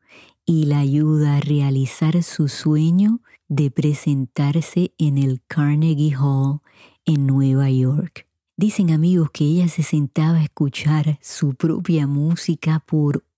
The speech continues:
horas, esas grabaciones de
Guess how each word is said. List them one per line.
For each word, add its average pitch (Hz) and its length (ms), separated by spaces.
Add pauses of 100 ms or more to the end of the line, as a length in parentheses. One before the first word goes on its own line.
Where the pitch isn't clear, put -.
(120)
horas, 165 840 (440)
esas 160 280
grabaciones 147 880
de 135 280